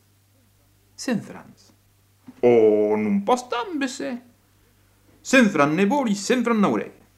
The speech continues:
Non vi vos arruïnar, nos has agut cent francs del marrà, cent de la lebre e cent del fuet. Aro cent del cutelet, i penso pas. Lo si donam Pingru. Oh, Pencingru. Se'n van a l'hostal.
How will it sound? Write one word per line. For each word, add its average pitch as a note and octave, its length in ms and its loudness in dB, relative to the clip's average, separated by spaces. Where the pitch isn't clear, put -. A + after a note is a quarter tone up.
Non A3 120 12
vi D3+ 60 8
vos G#2 180 -2
arruïnar, G#3 760 -2
nos G#3+ 140 2
has A3 140 2
agut G#3 240 2
cent G#3+ 380 0
francs G#2+ 220 -2
del G#2 120 2
marrà, G3+ 500 -2
cent A2 380 0
de A2 80 0
la F3 140 -4
lebre A#3+ 720 -10
e B2 100 -6
cent A#3+ 260 -2
del G#3+ 140 2
fuet. A#2 420 -2
Aro G#2 260 0
cent E3+ 240 2
del G#2+ 160 -2
cutelet, A#2+ 520 -6
i - 80 -20
penso - 420 -6
pas. - 520 -6
Lo A#2+ 60 -20
si B2+ 120 -16
donam A#3+ 380 -6
Pingru. A2+ 420 -10
Oh, - 480 -8
Pencingru. G2+ 560 -14
Se'n D3 260 -16
van E3+ 160 -8
a C3 40 -10
l'hostal. - 440 -16